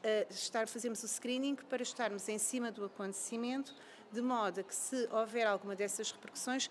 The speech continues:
nós podermos atuar no imediato e poder tratar. Estamos a falar da, da parte da doença coronária, estamos a falar da parte das válvulas em relação à radioterapia, estamos a falar da função cardíaca em relação às antraciclinas.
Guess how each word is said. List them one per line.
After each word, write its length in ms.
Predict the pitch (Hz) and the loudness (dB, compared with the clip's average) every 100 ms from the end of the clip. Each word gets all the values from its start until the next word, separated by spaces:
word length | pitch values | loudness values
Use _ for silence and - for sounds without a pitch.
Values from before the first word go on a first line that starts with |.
| - - - | -6 -10 -2
nós 220 | 233 - | 0 0
podermos 600 | - 220 262 269 247 - - | -2 -2 0 2 0 -2 0
atuar 560 | 247 - 269 262 269 262 - | 0 2 6 6 6 0 -6
no 100 | 247 | 0
imediato 600 | 262 262 247 254 214 214 - - - | 2 0 2 4 4 0 -14 -14 -10
e 80 | |
poder 320 | - 190 226 240 - - - | -8 2 2 2 -10 -14 -2
tratar. 420 | 254 254 202 190 - - | -2 0 0 -2 -8 -14
Estamos 240 | - 202 | -4 -2
a 60 | 208 | -2
falar 400 | - 226 196 180 | -2 4 4 4
da, 180 | 185 196 | 0 -2
da 240 | - 208 | -2 -6
parte 340 | 202 190 185 190 | -2 -4 -4 -10
da 80 | 190 | -6
doença 300 | 190 180 - | -4 -2 -4
coronária, 480 | - 202 233 247 247 | -8 -6 -2 -2 -2
estamos 240 | 240 214 | -6 -8
a 60 | 208 | -8
falar 340 | - 202 180 - - - - | -4 0 0 -2 -14 -16 -10
da 60 | |
parte 320 | 185 185 180 196 | -2 0 0 -4
das 140 | 185 | 0
válvulas 600 | 208 185 175 180 170 170 - | 2 2 0 -2 -2 -2 -4
em 140 | 190 | -4
relação 340 | 185 185 190 | -4 -4 -2
à 60 | 175 | -4
radioterapia, 720 | 190 185 190 220 220 247 254 | -4 -4 -4 -4 -4 -2 -2
estamos 280 | 254 247 247 | -2 -4 -4
a 40 | |
falar 440 | - 247 233 185 170 - - - | -6 -4 0 0 -2 -12 -20 -2
da 100 | 214 | 0
função 420 | 208 226 214 220 214 | 0 -2 -2 -2 0
cardíaca 460 | 240 220 254 254 | -2 -2 -2 -2
em 60 | 254 | -4
relação 320 | 254 240 247 | -2 -2 0
às 180 | 233 247 | -2 -2
antraciclinas. 1000 | 240 233 - 240 233 196 185 190 - | -4 -2 -2 -2 0 0 0 -4 -6